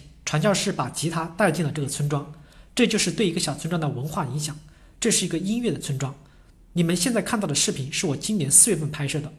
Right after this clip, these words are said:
是传教士带来了文化普及，开发了落后的地区。如果你们需要，我可以把这个视频送给你们。记者提问：“太好了，传教士把吉他带到了这个地方，中国人把舞姬带到了世界。”任正非回答说：“那是下一步的事情，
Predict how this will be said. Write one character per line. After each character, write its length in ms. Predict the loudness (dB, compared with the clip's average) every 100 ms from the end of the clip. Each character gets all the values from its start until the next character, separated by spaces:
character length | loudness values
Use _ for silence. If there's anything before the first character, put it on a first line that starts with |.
| -20 -20 -12
是 240 | 0 2 2
传 180 | 0 0
教 120 | 0
士 160 | 0
带 160 | 2 4
来 80 | 4
了 180 | 0 -2
文 180 | -4 -4
化 180 | -2 -4
普 180 | -6
及， 280 | -10 -10 -12 -18 -18 -4
开 180 | 0
发 100 | 2
了 120 | 2 2
落 120 | 0
后 140 | 0
的 80 | -4
地 140 | -4
区。 320 | -4 -6 -8 -14 -20 -20 -6
如 160 | 0 4
果 120 | 4
你 80 | 2
们 100 | -2
需 160 | 0
要， 180 | 0 -2 -4
我 80 | 0
可 140 | 2
以 40 |
把 120 | 2 -2
这 60 |
个 40 | 0
视 180 | 0
频 160 | 0 -6 -6
送 240 | -4 -2 -2
给 80 |
你 100 | -4
们。 100 | -8 -18 -20 -20 -20 -20 -20 -20 -18 -2
记 120 | 0
者 140 | 0
提 140 | -2 -2
问 140 | -2 -6 -20 -20 -6
：“太 160 | 0 2
好 160 | 0
了， 100 | -8 -12 -20 -20 -18 -2
传 120 | 2
教 140 | 4
士 240 | 4 0 2
把 180 | 0
吉 200 | 0 0
他 120 | 0 2
带 140 | 0
到 80 | 2
了 100 | -2
这 120 | 0
个 80 | 0
地 100 | 2
方， 340 | 0 -4 -10 -6
中 100 | 0
国 100 | 2
人 120 | 2 2
把 120 | -4
舞 200 | -8 -10
姬 200 | -4 -2
带 160 | 0
到 100 | 0
了 100 | 0
世 200 | 2 2
界。” 200 | 2 -4 -8 -16 -20 -20 -14 -2
任 120 | 2
正 100 | 2
非 160 | 2
回 140 | 0 -2
答 100 | -2
说 180 | -4 -2 0
：“那 60 |
是 140 | 0 2
下 240 | 2 2
一 60 | 0
步 100 | -2
的 80 |
事 140 | -2 -2
情， 160 | -4